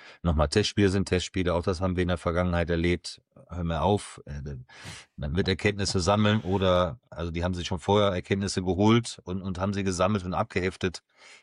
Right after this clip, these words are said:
Und jetzt gucken wir mal, dass hoffentlich, äh, m-,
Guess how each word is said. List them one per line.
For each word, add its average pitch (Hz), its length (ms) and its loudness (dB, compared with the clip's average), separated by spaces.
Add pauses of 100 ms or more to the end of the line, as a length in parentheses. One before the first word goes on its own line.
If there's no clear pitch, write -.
(260)
Und 85 320 -2
jetzt 85 180 -4
gucken 92 220 -6
wir 85 80 2
mal, 82 400 2
dass 80 460 -2
hoffentlich, 123 760 2 (560)
äh, 87 180 0 (160)
m-, 78 480 -4